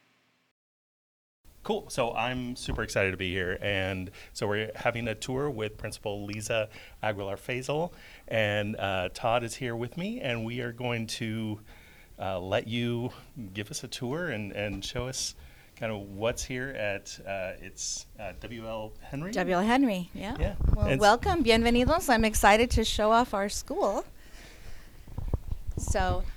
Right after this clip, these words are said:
Speaker 2: hopefully, as you see when you walk in, we have our Days of Appreciation up there on the board. And it's really important for us to make sure that all of our kids are feeling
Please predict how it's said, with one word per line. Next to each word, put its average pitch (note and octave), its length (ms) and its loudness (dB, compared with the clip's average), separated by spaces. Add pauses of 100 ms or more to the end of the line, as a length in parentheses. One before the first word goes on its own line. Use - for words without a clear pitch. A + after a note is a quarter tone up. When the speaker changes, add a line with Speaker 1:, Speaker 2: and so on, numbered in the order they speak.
(140)
Speaker 2:
hopefully, D4 440 2
as A#3 240 2
you G#3+ 80 0
see G#3+ 300 0
when G#3 140 6
you G#3 120 0
walk G3+ 300 0
in, F3+ 400 -2 (640)
we F#3+ 200 -6
have F#3+ 440 -6 (840)
our F#3+ 120 -2
Days G#3 300 4
of B3+ 100 4
Appreciation F#3+ 680 0
up D3+ 180 -6
there D#3+ 140 -6
on D3+ 140 -6
the D3+ 60 -6
board. A#2 380 -10 (220)
And E3+ 340 -8
it's F3+ 200 -10
really A#3+ 300 -2
important G3+ 360 -6
for F#3+ 120 -8
us F3 220 -6
to F#3 60 -10
make E3+ 180 -8
sure F3+ 140 -8
that E3 100 -8
all E3+ 140 -8
of F3 100 -12
our E3+ 80 -8
kids F3+ 380 -8
are D#3+ 80 -10
feeling D#3+ 460 -10